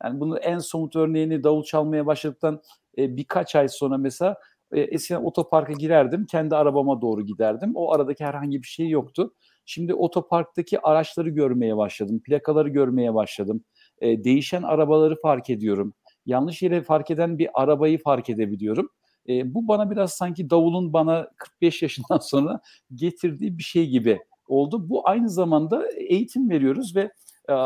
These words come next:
özellikle seminerlerde hani süre kısıtı, katılımcı sayısı istedikleri kadar olabiliyor. Bin kişilik bir salonda bile aslında birçok şey, kişiye hakim olma, e, fırsatını veriyor. O çok yönlü,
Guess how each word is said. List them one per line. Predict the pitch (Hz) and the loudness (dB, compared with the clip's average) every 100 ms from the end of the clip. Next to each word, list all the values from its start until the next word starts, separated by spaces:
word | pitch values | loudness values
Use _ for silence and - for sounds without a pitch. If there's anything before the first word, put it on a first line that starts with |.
| 123 147 | 0 -2
özellikle | 160 175 185 | -2 0 -2
seminerlerde | - 175 180 175 170 170 170 165 | -2 -2 -2 -4 -2 0 2 2
hani | 160 165 | 2 0
süre | 143 - 165 170 | -6 -2 -2 0
kısıtı, | 160 - 165 160 | -4 -4 -4 0
katılımcı | 156 - 156 147 | -4 -2 -4 -2
sayısı | - 151 151 160 156 - - | 0 0 2 -2 -2 -12 -12
istedikleri | 139 - 156 156 156 151 | -10 -2 0 2 2 2
kadar | 151 127 | 2 2
olabiliyor. | 120 117 107 110 170 - _ - - 160 | 4 4 4 4 0 0 _ -20 -12 -10
Bin | 131 202 | -4 -2
kişilik | 208 - 180 147 | -2 -6 -8 -6
bir | |
salonda | - - 180 185 180 190 139 | -2 2 4 2 2 2 4
bile | 127 185 262 - | 4 2 0 -6
aslında | 170 - 175 | -6 -6 -6
birçok | 294 - 202 | -6 -4 -8
şey, | - 160 - | -4 -6 -6
kişiye | - 180 190 | -4 0 2
hakim | 170 170 175 | 4 2 0
olma, | 170 160 165 175 - _ _ | 2 2 2 0 -4 _ _
e, | 151 139 | 0 2
fırsatını | 135 147 - 156 156 131 | 0 -4 -2 0 0 2
veriyor. | 120 113 | 4 4
O | 117 | 2
çok | 117 151 127 | 0 -4 -4
yönlü, | 123 131 123 120 123 | 0 2 2 2 0